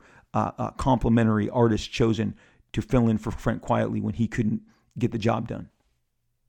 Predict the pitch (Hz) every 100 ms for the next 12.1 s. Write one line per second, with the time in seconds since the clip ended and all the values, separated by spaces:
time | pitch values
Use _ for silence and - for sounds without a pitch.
0 | _ _ _ _ _ _ _ _ 147 131
1 | 147 143 131 131 160 151 151 156 147 131
2 | 131 127 107 127 123 131 131 127 131 -
3 | 135 127 - 117 113 113 113 - 139 127
4 | 127 - 120 - - 123 117 117 - _
5 | - - 123 - 117 117 127 117 107 -
6 | 120 113 98 123 127 120 110 113 90 104
7 | - _ 120 113 117 139 165 135 135 113
8 | 110 - 127 113 123 123 135 139 127 -
9 | _ _ _ - 135 139 - 131 113 117
10 | 107 113 123 117 107 123 127 117 110 -
11 | 110 107 110 95 - 107 101 104 - -